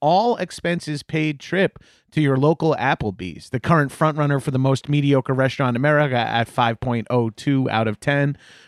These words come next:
for you and up to three of your friends. And you could watch or listen to Fine Dining on your platform of choice while you're there. Enter by May first, and the winner will be announced on the May eighth episode.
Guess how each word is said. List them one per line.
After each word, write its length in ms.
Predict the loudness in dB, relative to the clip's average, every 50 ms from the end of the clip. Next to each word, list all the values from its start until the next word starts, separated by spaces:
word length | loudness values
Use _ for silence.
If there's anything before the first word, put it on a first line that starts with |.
| _
for 140 | _ 2 4
you 360 | 6 6 6 6 6 4 4
and 160 | 2 2 0 0
up 120 | 0 0
to 100 | -2 -4
three 320 | -2 0 0 2 2 2
of 100 | 2 2
your 120 | 0 -2 -4
friends. 400 | -4 -4 -4 -4 -4 -6 -8 -6
And 160 | -2 0 2
you 40 | 2
could 140 | 2 2 4
watch 300 | 4 4 4 2 0 -2
or 60 | -2
listen 260 | -2 -2 -2 -2 -2
to 80 | -2 -2
Fine 400 | -4 -4 -4 -2 0 0 0 0
Dining 320 | 0 0 0 0 0 0
on 200 | 0 0 -2 -4 -8 -12 -20 -12 -4
your 180 | -2 -2 0
platform 420 | 2 2 2 2 2 0 -2 -2 -2
of 120 | -4 -4
choice 320 | -4 -2 0 0 0 0 0
while 140 | 2 2
you're 160 | 2 2 4 4
there. 300 | 4 4 4 2 -2 -6 _ _ _ _ _ _ _ _
Enter 280 | -6 -4 -4 -2 -2 0
by 180 | 2 2 0 0
May 300 | 0 0 0 2 0 0
first, 440 | -2 0 0 0 0 -2 -4 -6
and 140 | -4 -2 -2
the 80 | 0 0
winner 220 | 0 0 2 2
will 120 | 2 2 2
be 140 | 0 0
announced 460 | 0 0 0 0 0 -2 -2 -4 -4 0
on 160 | 0 2 2
the 100 | 2 2
May 380 | 2 2 2 2 2 2 0 -2
eighth 360 | 0 0 2 2 0 -2 -6 -6 -2
episode. 720 | -2 -2 0 0 -2 -2 -2 -2 -4 -4 -6 -8 -12 _